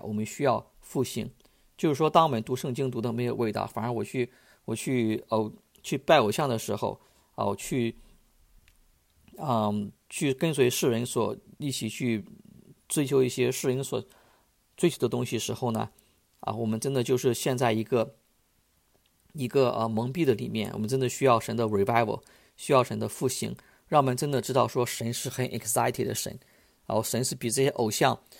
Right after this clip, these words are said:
是，是那样的 excited 的啊。因为这个偶像真的他讲的就是好像拜一个佛像了，或者拜一个，一个偶像供在家里面，你跟他讲，呃，就是单向的，就是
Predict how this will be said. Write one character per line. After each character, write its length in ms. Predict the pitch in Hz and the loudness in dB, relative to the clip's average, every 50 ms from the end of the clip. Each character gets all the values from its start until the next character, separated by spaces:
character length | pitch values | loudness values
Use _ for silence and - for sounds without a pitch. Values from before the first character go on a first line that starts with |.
| - - _ _ _ _ _ _ | -20 -20 _ _ _ _ _ _
是， 220 | _ - - 135 - - | _ -6 -6 -6 -4 -6
是 240 | - - - 143 135 | -6 -6 -6 -6 0
那 80 | 180 190 | 2 4
样 100 | 175 147 | 4 4
的 80 | 139 - | 2 0
excited 560 | - 117 - - 123 120 117 107 - - - | -2 -2 0 0 0 0 -2 -2 -4 -4 -4
的 80 | - - | -4 -8
啊。 200 | - - - - - _ _ _ _ | -14 -12 -14 -14 -14 _ _ _ _
因 120 | 170 165 | -2 0
为 80 | 175 170 | 0 2
这 100 | 175 175 | 2 2
个 60 | - | 2
偶 120 | - 151 | 2 0
像 220 | - - 139 127 117 | 2 2 -2 0 0
真 120 | 139 131 | 0 0
的 80 | 127 120 | 0 0
他 120 | 123 120 | -2 -2
讲 200 | 113 - 113 - | -2 -2 -6 -6
的 80 | - - - | -8 -12 -6
就 100 | - 156 | -6 -4
是 220 | 131 156 139 - - _ _ _ _ _ _ _ _ _ | -2 -2 -4 -4 -6 _ _ _ _ _ _ _ _ _
好 160 | _ - - | _ -2 -2
像 400 | 123 - 180 160 147 135 131 127 123 _ | 2 2 2 2 2 0 -2 -6 -4 _
拜 160 | - 147 147 | 2 4 4
一 60 | 143 | 4
个 120 | 135 139 131 | 4 2 -2
佛 180 | 131 - 120 | -2 -2 -4
像 220 | 120 - 151 135 127 | -2 -2 -2 -2 -2
了， 100 | 117 117 | -4 -4
或 120 | - 139 | -2 -2
者 60 | 123 | -4
拜 220 | 120 - - 127 123 | -2 -2 0 0 0
一 60 | 120 | 0
个， 240 | 120 143 117 113 - - - - - - - - - _ _ _ | 2 0 0 0 0 -4 -20 -20 -20 -20 -20 -20 -20 _ _ _
一 160 | - 120 127 | -4 -2 0
个 80 | 127 147 | 2 4
偶 140 | 135 131 117 | 4 2 2
像 200 | - 139 120 120 | 2 -2 -4 -2
供 160 | - 147 135 | -2 -2 2
在 120 | 131 123 | 2 2
家 180 | 113 - 120 123 | 4 4 4 4
里 120 | 123 113 | 2 0
面， 220 | 107 107 107 104 107 _ | -2 -2 -2 -2 -4 _
你 180 | - 113 110 104 - - - - | -6 -6 -6 -6 -6 -14 -14 -8
跟 100 | - 131 | -4 -2
他 100 | 127 127 | -2 -2
讲， 340 | 117 - 110 92 95 101 120 - | -2 -2 -4 -4 -4 -10 -12 -12
呃， 80 | - | -12
就 80 | 110 - | -12 -10
是 140 | - 139 123 | -8 -8 -8
单 240 | - - 127 123 120 | -4 -2 -4 -4 -2
向 260 | - - 123 113 101 | -4 -4 -4 -4 -4
的， 160 | 107 - - _ _ | -6 -10 -12 _ _
就 120 | - 123 | -8 -8
是 180 | 113 135 - | -8 -6 -10